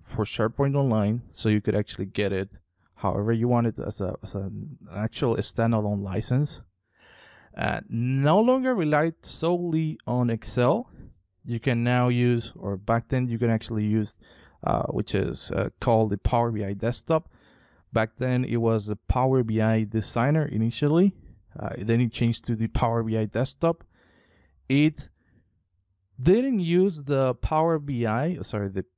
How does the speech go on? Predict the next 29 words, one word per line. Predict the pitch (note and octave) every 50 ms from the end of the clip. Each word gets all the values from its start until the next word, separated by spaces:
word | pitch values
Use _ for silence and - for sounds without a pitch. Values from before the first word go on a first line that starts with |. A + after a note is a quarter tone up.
| _
Power | - - C#3+ D3 C#3+ B2 G#2+ - A#2 A#2
View, | A2+ A#2 A#2+ A#2 B2 D3 G3 B3 B3+ - - - - - - - - - - - - - - - - - -
uh, | G2+ F#2+ F#2+ G2
visualization | A2 A2 G#2 - A2+ G#2+ G#2+ G#2+ - A#2+ B2 C3 - D#3+ C#3+
engine. | C#3 C#3 C3+ - E3 E3+ E3
It | - A#2 A2+
actually | A2 A2 - - - A#2+ A2 G#2
switched | - - - - C3 C3+ E3 - - - - - - _ _ _ _ _ _ _ _ _ -
to | - - A#2+ A2+
a | G#2
new | G#2 A#2 D3 G#3 A#3+
one, | F#3+ A#2 A2 G#2 G2 A#2+ D3+ - - _ _ _ _ _ _ _ _ _ _ _
but | A#2 A2+ A2 -
it | B2 C3
w-, | C#3 C3+ C3 C3 B2+ B2 - -
it | - A#2+ A#2+
actually | B2 B2 - - - C3+ A#2+ -
supported | - - - A2 G#2+ - - - D3 E3 F3 C#3 G2+ G2+ G2+ G2 - - - _ _ _ _ _ _ _ _ _ _ -
a | - G2
few | - - D3 D#3 D#3+ E3 E3 D#3
of | C#3+ A#2+ G#2
the | A2 A2 - - -
images | D3 E3 F3+ E3 C#3+ - - G#2+ A2 G#2+ - - _ _ - - - -
or | - G#2+ G2+ G2
the | - - - F#2+
charts | - - - F#3 F#3+ D#3 A2 - - - - _
that | - G#2
were | G2+ G2+ F#2+ G2+ - -
created | - G#2+ G2+ G2+ G#2+ G#2 G#2 G#2 G2+